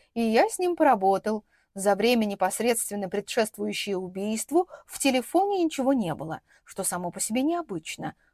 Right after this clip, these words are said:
В другое время Эвелина непрерывно получала сообщения. У меня возникло подозрение, что кто-то почистил её телефон,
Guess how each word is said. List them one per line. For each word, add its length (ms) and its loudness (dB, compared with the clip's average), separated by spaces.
В 100 -6
другое 420 4
время 360 2
Эвелина 360 2
непрерывно 640 2
получала 500 -2
сообщения. 800 -2
У 100 6
меня 300 4
возникло 440 0
подозрение, 720 2
что 380 -2
кто-то 340 0
почистил 600 0
её 140 6
телефон, 540 0